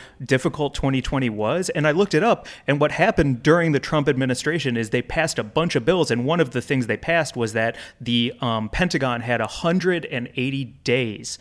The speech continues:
to release U F O documentation, and that's why, cut to May,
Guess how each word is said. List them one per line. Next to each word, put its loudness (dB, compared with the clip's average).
to -4
release -2
U -2
F -2
O 2
documentation, -2
and 0
that's 4
why, 0
cut -4
to -2
May, 0